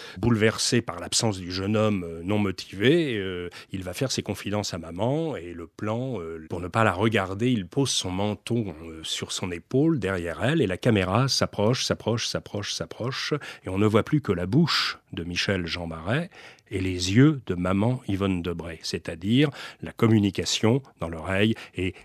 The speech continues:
l'effet dévastateur que la nouvelle est en train de provoquer chez maman. Alors, à notre époque, où on va fouiller au fond de la pupille par des moyens techniques extrêmement sophistiqués, ce qui n'était pas le cas,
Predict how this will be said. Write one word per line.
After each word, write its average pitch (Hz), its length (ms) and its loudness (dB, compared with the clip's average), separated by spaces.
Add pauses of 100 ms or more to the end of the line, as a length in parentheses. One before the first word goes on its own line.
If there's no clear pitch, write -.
l'effet 90 320 -4
dévastateur 98 960 0
que - 100 -6
la 82 200 -6
nouvelle 87 540 -4
est 80 120 -10
en 87 80 -8
train 95 220 -6
de 92 80 -4
provoquer 87 400 -6
chez 101 180 -2
maman. 92 300 -4 (320)
Alors, 82 180 -4 (100)
à - 80 2
notre 139 260 4
époque, 120 380 0
où 87 40 -8
on 85 80 -6
va 85 160 -4
fouiller 101 340 2
au 90 80 2
fond - 180 2
de 101 60 4
la 92 80 2
pupille 104 400 -4
par 76 180 -10
des 80 200 -8
moyens 85 800 -4
techniques 101 640 -4
extrêmement 98 480 0
sophistiqués, - 580 -2
ce - 80 -4
qui - 100 -2
n'était 98 200 -4
pas 80 100 -10
le 85 80 -10
cas, 180 160 -2